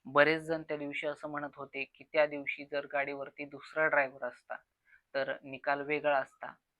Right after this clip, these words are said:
असो, प्रत्येकजण आपापल्या परीनं उत्कृष्टरित्या गाडी हाणत असतो, सारथी म्हणून काम करत असतो आणि म्हणून, अ, त्याच्या अस्तित्वावरती, त्याच्या कामगिरीवरती, त्याच्या त्या क्षेत्रातल्या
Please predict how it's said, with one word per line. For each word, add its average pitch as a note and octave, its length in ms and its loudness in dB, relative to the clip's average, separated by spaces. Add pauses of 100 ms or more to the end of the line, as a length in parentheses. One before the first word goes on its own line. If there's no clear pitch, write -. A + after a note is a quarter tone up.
(200)
असो, C#3 400 -2 (400)
प्रत्येकजण D3+ 680 -4
आपापल्या C#3+ 460 -2
परीनं C#3+ 440 -6 (120)
उत्कृष्टरित्या D3 760 -6
गाडी C#3 240 -2
हाणत C#3 360 -6
असतो, - 380 -10 (280)
सारथी C3+ 440 4
म्हणून D3+ 380 -10 (180)
काम D#3+ 220 2
करत D#3 280 -4
असतो - 400 -12 (500)
आणि C3 260 -6
म्हणून, C#3+ 440 -10 (120)
अ, C3 140 -2 (100)
त्याच्या C#3 260 -2
अस्तित्वावरती, C#3 760 -4
त्याच्या C3 280 -4
कामगिरीवरती, C#3+ 840 -4
त्याच्या B2+ 340 -8
त्या C#3+ 240 2
क्षेत्रातल्या C3+ 800 0